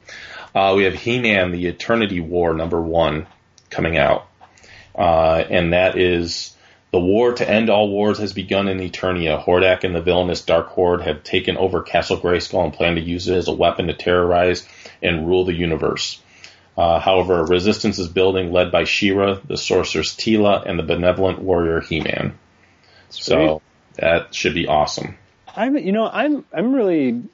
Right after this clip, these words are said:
Speaker 2: surprised and impressed at how many titles that they're putting out that are, that are, you know, Master of the Universe related.
Speaker 1: Yeah.
Speaker 2: And how well that they're, I guess
Speaker 1: They're
Speaker 2: that they're
Speaker 1: doing.
Speaker 2: being received well because they continue
Speaker 1: Yeah.
Speaker 2: to bring out new series or new miniseries, and
Speaker 1: Yeah.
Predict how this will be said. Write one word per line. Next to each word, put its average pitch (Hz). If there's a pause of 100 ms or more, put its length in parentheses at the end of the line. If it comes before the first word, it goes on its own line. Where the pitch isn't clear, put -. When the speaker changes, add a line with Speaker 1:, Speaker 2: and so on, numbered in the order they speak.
(240)
Speaker 2:
surprised 156
and 120
impressed 135
at -
how 131 (1120)
many 156
titles 180
that 151
they're 160
putting 170
out 170
that 143
are, 135
that 139
are, 120
you 147
know, 113
Master 139
of 143
the 139
Universe 143
related. 151 (180)
Speaker 1:
Yeah. 90
Speaker 2:
And 139
how 180
well 190
that 185
they're, 185 (340)
I 127
guess 165
Speaker 1:
They're -
Speaker 2:
that -
they're 330 (120)
Speaker 1:
doing. 180
Speaker 2:
being 196
received 220
well 139
because 143
they 143
continue 147
Speaker 1:
Yeah. 170
Speaker 2:
to 160
bring 160
out 160
new 151
series 160
or 147
new 135
miniseries, 151
and 117
Speaker 1:
Yeah. 107